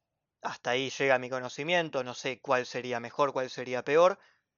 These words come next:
pero me parece que esa también sería una buena estrategia que se podría tomar para la pretemporada. De vuelta, hay muchos factores que pueden afectar esta decisión. Yo creo que esto sería más o menos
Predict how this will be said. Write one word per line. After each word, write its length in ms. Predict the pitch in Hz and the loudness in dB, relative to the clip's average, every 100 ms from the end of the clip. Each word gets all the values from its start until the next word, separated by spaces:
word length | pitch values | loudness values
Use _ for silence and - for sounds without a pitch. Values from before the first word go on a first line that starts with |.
| _ | _
pero 160 | - 165 | 2 4
me 80 | 165 | 8
parece 220 | 175 180 | 6 6
que 60 | |
esa 140 | 170 170 | 0 4
también 360 | 160 165 180 | 2 4 0
sería 340 | 175 170 156 156 | 0 -2 4 4
una 160 | 151 | 4
buena 340 | 139 139 139 143 | 2 2 2 2
estrategia 440 | 131 127 139 143 | 0 -6 -4 -4
que 100 | 135 | -4
se 100 | 123 | -6
podría 320 | 131 127 131 | -6 -2 -2
tomar 300 | 120 127 123 | -2 -2 -2
para 220 | 120 120 117 | -4 -12 -12
la 100 | 123 | -14
pretemporada. 640 | 117 113 107 113 - - _ _ _ _ _ - | -14 -16 -16 -16 -16 -20 _ _ _ _ _ -4
De 100 | 143 | 0
vuelta, 400 | 139 120 127 - | 2 0 -8 -14
hay 380 | - 131 135 131 _ _ | -4 0 0 -4 _ _
muchos 420 | - 156 185 190 175 | -8 -4 -2 0 2
factores 640 | 165 - 160 160 165 - | 0 4 6 6 4 0
que 100 | 131 | -6
pueden 300 | 139 139 139 | 0 0 0
afectar 480 | 131 131 117 143 135 | -4 -6 2 2 2
esta 200 | - 127 | -2 -6
decisión. 800 | 117 127 - 165 170 175 175 _ _ _ _ _ | -6 -10 0 6 6 4 -2 _ _ _ _ _
Yo 160 | - | -4
creo 200 | 139 151 | 2 2
que 240 | 147 147 151 | 2 0 0
esto 260 | 143 - 156 | -4 -6 -6
sería 280 | 151 147 147 | -2 2 4
más 320 | 156 160 - | 4 2 0
o 100 | 147 | -2
menos 520 | 147 156 156 151 - | 0 0 2 0 -2